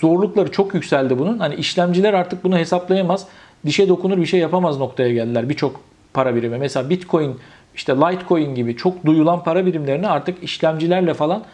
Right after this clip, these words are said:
hesaplamanız mümkün değil neredeyse. E, bu işte düşük gelirli olan, e, daha kolay hesaplanabilen para birimlerinden bir tanesini seçmiş olsun hacker'ımız. Bunu hesaplayacak yazılımı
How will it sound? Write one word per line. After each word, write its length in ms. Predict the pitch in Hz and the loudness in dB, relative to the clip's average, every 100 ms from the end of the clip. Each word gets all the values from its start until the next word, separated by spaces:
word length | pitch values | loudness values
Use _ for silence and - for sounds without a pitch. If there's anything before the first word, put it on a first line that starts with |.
| - | -10
hesaplamanız 640 | - 143 165 160 160 185 180 | -4 0 0 0 0 0 0
mümkün 400 | 151 151 190 160 | -2 -2 -2 0
değil 160 | 123 113 | 0 0
neredeyse. 520 | 107 104 110 - 247 - _ - - - - - _ | -4 -6 -12 -14 -16 -18 _ -20 -20 -20 -20 -20 _
E, 300 | 180 165 190 | 0 0 2
bu 240 | 269 240 180 | 2 2 -2
işte 280 | - 214 170 - 226 | -4 -6 -6 -4 -2
düşük 340 | - 247 - | 0 0 2
gelirli 360 | 180 165 151 147 | 4 4 4 2
olan, 360 | 127 190 233 - | 2 0 -2 -4
e, 260 | 160 147 156 | -2 0 2
daha 300 | 175 214 185 | 2 0 0
kolay 300 | 190 180 160 | 0 2 0
hesaplanabilen 760 | 165 175 175 170 156 170 208 | -4 -2 0 0 2 0 0
para 220 | 202 202 | 0 2
birimlerinden 540 | 185 156 147 143 151 180 | 2 0 -2 0 -2 -2
bir 100 | 214 | -2
tanesini 400 | 151 131 156 208 | -2 -2 -4 -8
seçmiş 440 | - 180 185 175 | -2 -2 0 -2
olsun 260 | 135 120 110 | -2 -2 -8
hacker'ımız. 540 | 113 - 120 175 254 - - - - | -10 -8 -6 -6 -10 -18 -20 -20 -4
Bunu 160 | 247 247 | 2 2
hesaplayacak 600 | 208 190 160 156 151 165 | 2 0 0 0 0 2
yazılımı 500 | 214 175 139 175 262 | 2 2 0 -2 -4